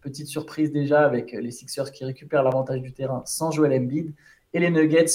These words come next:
ont fait le break contre les Suns. Victoire quatre-vingt-dix-sept à quatre-vingt-sept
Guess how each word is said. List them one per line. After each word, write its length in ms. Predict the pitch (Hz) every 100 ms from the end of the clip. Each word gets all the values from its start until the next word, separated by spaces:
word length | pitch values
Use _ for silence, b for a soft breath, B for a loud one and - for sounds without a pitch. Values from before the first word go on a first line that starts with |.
| - -
ont 120 | 156
fait 180 | 156 151
le 40 |
break 300 | 143 135 139
contre 300 | 135 131 131
les 80 | 123
Suns. 400 | 120 139 147 143
Victoire 380 | 135 - 139 139
quatre-vingt-dix-sept 880 | 151 - 143 131 131 - 143 143 - _
à 100 | 156
quatre-vingt-sept 840 | 156 147 139 127 123 - 139 139